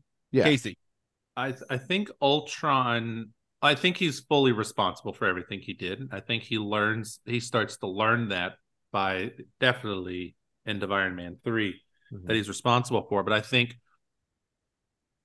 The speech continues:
Speaker 3: I think Ultron is him overcompensating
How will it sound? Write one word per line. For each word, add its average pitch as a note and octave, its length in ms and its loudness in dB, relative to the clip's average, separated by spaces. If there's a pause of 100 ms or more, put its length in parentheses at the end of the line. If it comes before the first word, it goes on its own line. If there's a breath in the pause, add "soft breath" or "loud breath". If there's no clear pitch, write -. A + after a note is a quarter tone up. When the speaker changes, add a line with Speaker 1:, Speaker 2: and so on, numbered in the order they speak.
(280)
Speaker 3:
I A#2+ 80 2
think - 400 0
Ultron C3+ 840 6
is A2+ 240 0
him B2 380 2
overcompensating A2+ 1700 4